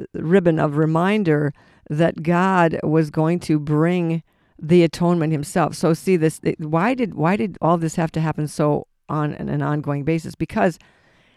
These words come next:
Satan had demanded the death of Adam and Eve, and "the soul that sins shall die," and the, "the life of the flesh is in the blood." So when God kept shedding the blood of the lambs, it was kind of a placeholder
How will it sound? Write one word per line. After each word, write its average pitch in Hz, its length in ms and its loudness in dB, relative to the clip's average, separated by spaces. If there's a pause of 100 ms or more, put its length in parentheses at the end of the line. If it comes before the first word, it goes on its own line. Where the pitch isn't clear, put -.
(140)
Satan 190 380 4
had 165 100 2
demanded 151 500 0
the 147 100 0
death 151 440 0
of 127 100 -6
Adam 139 280 -2
and 139 100 -2
Eve, 156 440 -2 (480)
and 156 280 0
"the 156 120 0
soul 151 220 0
that 143 140 -2
sins 143 240 -4
shall 135 120 -6
die," 156 220 0
and 151 180 -2
the, 143 120 0
"the 139 160 -4
life 147 300 0
of 135 80 -10
the 135 80 -6
flesh 143 320 -2
is 135 100 -6
in 139 100 -4
the 131 80 -6
blood." 151 380 -2 (380)
So 165 300 4
when 170 220 2
God 170 400 0
kept - 280 -2 (220)
shedding 160 460 0
the 147 100 0
blood 156 320 2
of 139 140 -4
the 143 100 -4
lambs, 160 500 0
it 151 120 -2
was 151 200 0
kind 147 220 0
of 143 60 -2
a - 80 -2
placeholder 143 800 -2